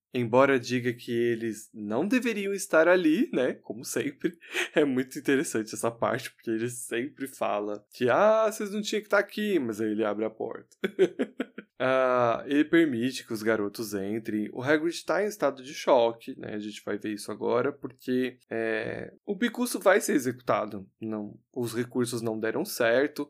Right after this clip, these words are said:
O Hagrid até oferece chá pra eles, mas ele não tem condição de fazer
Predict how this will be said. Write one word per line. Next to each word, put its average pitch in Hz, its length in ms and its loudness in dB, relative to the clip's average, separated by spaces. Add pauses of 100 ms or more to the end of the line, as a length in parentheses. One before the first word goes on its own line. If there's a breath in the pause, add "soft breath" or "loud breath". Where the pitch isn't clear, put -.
(140)
O 127 100 -2
Hagrid 147 380 6
até 147 160 4
oferece 156 540 6
chá 131 240 4
pra 123 240 -2
eles, 139 400 2
mas 120 180 -4
ele 123 140 0
não 160 180 2
tem 165 320 2
condição 120 520 -4
de 107 100 -10
fazer 120 720 0